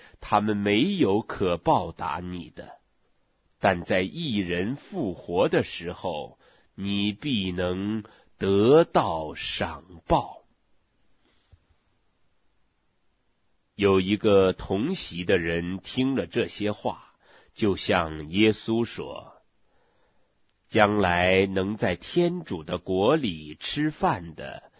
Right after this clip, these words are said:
才是有福的。”耶稣给他说：有一个人设了盛宴，邀请了许多人。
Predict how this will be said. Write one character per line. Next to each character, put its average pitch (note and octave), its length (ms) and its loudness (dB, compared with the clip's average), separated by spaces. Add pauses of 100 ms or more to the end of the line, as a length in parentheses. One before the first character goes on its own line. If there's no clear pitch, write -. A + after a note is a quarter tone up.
(280)
才 F2 360 0
是 D#2+ 680 -8
有 E2 380 0
福 E2 500 -8
的。” - 380 -6 (1200)
耶 G#2 260 4
稣 A#2 420 0
给 F2 200 -8
他 - 240 -8
说： D#2 680 -10 (840)
有 G2+ 300 6
一 A2+ 160 4
个 G#2+ 180 4
人 F#2+ 480 2
设 A#2 380 2
了 F2 160 0
盛 E2+ 520 -4
宴， G2+ 380 -4 (480)
邀 G#2+ 300 8
请 E2 360 -6
了 F#2+ 360 2 (240)
许 D#2 480 -6
多 E3 340 4
人。 F2 400 -8